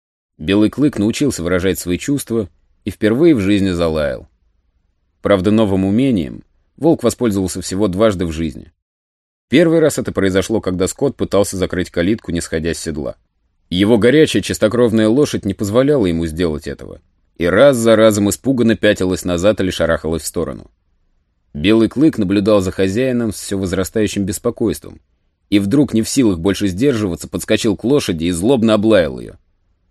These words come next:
Потом Белый Клык часто пытался лаять, но повторить попытку ему удалось только при достаточно печальных обстоятельствах.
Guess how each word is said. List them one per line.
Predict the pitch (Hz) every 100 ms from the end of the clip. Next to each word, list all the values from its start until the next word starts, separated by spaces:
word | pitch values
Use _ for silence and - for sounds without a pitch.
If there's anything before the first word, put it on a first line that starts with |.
| _ _ _ _ _ _ _
Потом | 90 - 165 135
Белый | 117 113
Клык | 107 127 107
часто | - 143 117
пытался | 107 104 107 -
лаять, | 107 90 60 - _ _ _ _ -
но | 85
повторить | 90 - 98 98
попытку | 92 92 135 - 92
ему | 85 95
удалось | 90 92 90
только | - 85 73
при | 85
достаточно | 80 80 117 113 110 98
печальных | 90 82 80 78 -
обстоятельствах. | - - 73 67 - - -